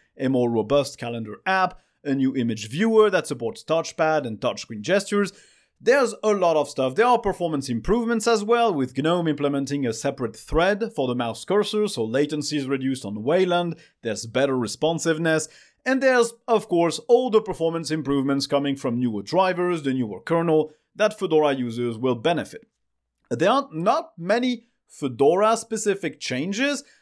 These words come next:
because they had a new installer planned and a move to D N F five, which is the latest version of their package manager, since D N F four is pretty damn slow on Fedora. Uh, the new installer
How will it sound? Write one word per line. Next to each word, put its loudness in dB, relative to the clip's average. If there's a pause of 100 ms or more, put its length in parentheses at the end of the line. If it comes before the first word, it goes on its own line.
(140)
because -2
they 0
had 2
a 2
new -2
installer 0
planned 2
and 0
a 0
move -2
to -6
D 0
N 2
F -4
five, 0
which -6
is -2
the 2
latest 0
version 0
of -4
their -4
package -6
manager, 0
since -8 (100)
D -6
N -4
F -6
four 4
is 0 (340)
pretty 0
damn 2
slow 2 (220)
on -2
Fedora. 2 (420)
Uh, -2
the 2
new 2
installer 2